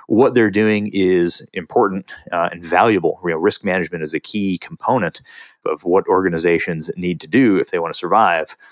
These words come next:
But in a lot of cases, that is defense, or certainly in most organizations, it's seen as defense, not as an enabler. And, uh,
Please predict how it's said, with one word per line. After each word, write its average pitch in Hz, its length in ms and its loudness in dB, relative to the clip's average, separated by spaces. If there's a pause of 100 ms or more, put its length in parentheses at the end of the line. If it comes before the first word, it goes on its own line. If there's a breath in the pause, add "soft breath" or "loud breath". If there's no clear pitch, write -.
(180 soft breath)
But 92 260 0
in 98 380 -4
a 95 40 -2
lot 92 260 4
of 95 140 0
cases, 90 580 -2 (120)
that 85 380 0
is 80 640 -2 (100)
defense, - 520 -2
or 82 60 2
certainly 101 560 0
in 87 180 -6
most 107 260 2
organizations, 85 640 2
it's - 300 -8
seen 107 380 -2
as 82 160 -6
defense, 82 480 -6
not 87 240 2
as 80 160 -2
an 80 120 -6
enabler. 82 520 0 (1000 loud breath)
And, 80 340 -6
uh, 76 400 -4